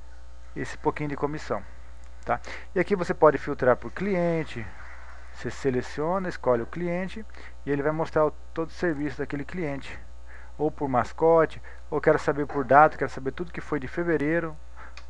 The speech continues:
E aí você pode filtrar de fevereiro, do funcionário tal também ele vai funcionar, ele vai filtrar. Muito fácil, né? É só lançar. E então nessa planilha aqui são duas planilhas que são interligadas.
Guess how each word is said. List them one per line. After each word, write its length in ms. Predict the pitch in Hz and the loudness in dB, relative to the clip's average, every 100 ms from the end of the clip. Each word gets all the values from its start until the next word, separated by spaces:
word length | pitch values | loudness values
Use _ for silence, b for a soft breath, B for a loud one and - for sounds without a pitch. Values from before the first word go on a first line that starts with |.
| - | 0
E 80 | |
aí 120 | 139 143 | 4 4
você 100 | - | 2
pode 220 | 151 139 | 2 2
filtrar 420 | - 147 131 135 | -2 -4 2 2
de 60 | 127 | 2
fevereiro, 480 | 170 180 165 170 | 0 2 4 2
do 80 | 151 | 0
funcionário 580 | - 156 139 143 139 127 | -6 -6 -4 -2 0 -2
tal 260 | - 135 135 | 2 4 4
também 260 | 131 127 | 0 -4
ele 100 | 131 | -4
vai 160 | 120 123 | -2 -4
funcionar, 580 | - 120 113 107 127 147 - - - - | -6 -8 -4 -2 -4 -6 -10 -10 -10 -10
ele 80 | |
vai 160 | 107 110 | -6 -6
filtrar. 560 | - 113 - 110 139 - - - B B B B B - | -6 -8 -4 -4 -4 -8 -10 -10 B B B B B -8
Muito 240 | 165 185 | -6 -6
fácil, 380 | 202 131 107 - | 4 6 6 4
né? 100 | 160 B B B - | -6 B B B -8
É 20 | |
só 220 | - 202 | 0 2
lançar. 500 | 208 196 - 160 185 B B B B - | 2 0 2 2 0 B B B B -6
E 80 | |
então 360 | 151 156 175 196 - | -2 2 2 0 0
nessa 240 | 170 170 | 2 2
planilha 420 | 175 170 156 147 | 2 2 2 2
aqui 180 | 139 185 | 2 0
são 200 | 156 165 | -2 -2
duas 200 | 160 220 | 2 2
planilhas 640 | - 180 170 202 214 - - | 4 2 2 2 2 0 -6
que 100 | - | -4
são 180 | - | -2
interligadas. 880 | 165 151 156 143 135 151 170 170 - | -2 0 0 4 6 6 4 -6 -8